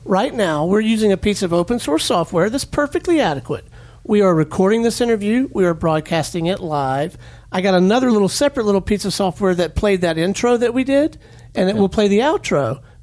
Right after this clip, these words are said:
Speaker 1: It, you know, that will play a couple minutes after you start to get boring and it's time to, no, I'm kidding.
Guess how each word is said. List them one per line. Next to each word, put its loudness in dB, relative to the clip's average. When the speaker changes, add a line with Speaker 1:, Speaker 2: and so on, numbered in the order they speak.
Speaker 1:
It, 0
you 2
know, 2
that 0
will 2
play 0
a 0
couple -2
minutes 0
after -4
you -2
start -2
to -8
get -2
boring 0
and 0
it's -6
time -4
to, -14
no, -2
I'm -4
kidding. -6